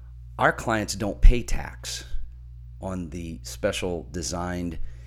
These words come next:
income planning that we've been able to show them do now for over two decades. And I, I'll, I'll talk to you about a couple of those clients in a moment, but Hillary i-, is after your retirement income as well. She wants forty-two percent top capital gains tax rates on your brokerage accounts.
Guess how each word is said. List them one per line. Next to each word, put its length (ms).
income 420
planning 560
that 140
we've 160
been 120
able 180
to 60
show 200
them 180
do 140
now 160
for 180
over 160
two 220
decades. 600
And 80
I, 160
I'll, 220
I'll 120
talk 260
to 80
you 40
about 160
a 60
couple 300
of 60
those 140
clients 380
in 60
a 40
moment, 480
but 300
Hillary 720
i-, 160
is 220
after 280
your 120
retirement 480
income 240
as 120
well. 280
She 160
wants 220
forty-two 520
percent 460
top 440
capital 340
gains 360
tax 340
rates 280
on 100
your 80
brokerage 420
accounts. 540